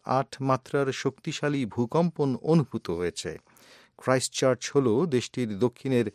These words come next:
সাউথ আইল্যান্ডের সবচেয়ে বড় শহর। রাজধানী ওয়েলিংটন থেকে দুশো কিলোমিটারের বেশি দূরে ওই ভূমিকম্পে ভবনগুলোতে কিছু ক্ষয়ক্ষতি হয়েছে। সুনামির খবর পাওয়া গেছে। দেশটির জরুরি বিভাগ সাউথ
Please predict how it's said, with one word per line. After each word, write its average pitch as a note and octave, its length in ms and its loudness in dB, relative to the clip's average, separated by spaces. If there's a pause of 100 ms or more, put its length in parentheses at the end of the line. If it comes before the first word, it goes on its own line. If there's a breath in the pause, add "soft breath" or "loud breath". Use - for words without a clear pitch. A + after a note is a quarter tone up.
(280 soft breath)
সাউথ E3+ 400 0 (100)
আইল্যান্ডের D3+ 600 0
সবচেয়ে - 520 0
বড় G#2+ 280 4
শহর। F#2+ 420 -2 (460)
রাজধানী A#2 540 2
ওয়েলিংটন C3+ 560 2
থেকে D3 320 0 (360 soft breath)
দুশো C#3+ 400 2
কিলোমিটারের C#3+ 760 2
বেশি C3 320 0
দূরে C3+ 380 2
ওই C3+ 180 2
ভূমিকম্পে C3 800 2 (340 soft breath)
ভবনগুলোতে D#3 840 4
কিছু D3 420 -4
ক্ষয়ক্ষতি B2+ 640 0
হয়েছে। F2+ 440 -4 (460 soft breath)
সুনামির C#3+ 540 4
খবর D3 320 6
পাওয়া D3+ 240 6
গেছে। D#3 360 2 (360 soft breath)
দেশটির B2 520 2
জরুরি B2 460 2
বিভাগ A#2+ 420 0 (360 soft breath)
সাউথ C3+ 380 2